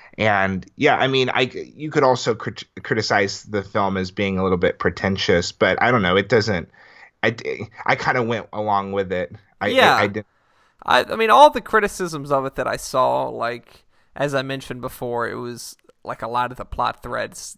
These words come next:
Speaker 2: didn't seem really to tie together. And like you said, it could be seen as pretentious, or a-,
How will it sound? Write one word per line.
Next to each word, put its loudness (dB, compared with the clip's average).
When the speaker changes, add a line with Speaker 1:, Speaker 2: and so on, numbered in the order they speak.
Speaker 2:
didn't -10
seem -14
really -14
to -16
tie -6
together. -10
And -6
like -6
you -8
said, -4
it -12
could -10
be -10
seen -10
as -12
pretentious, -10
or -6
a-, -6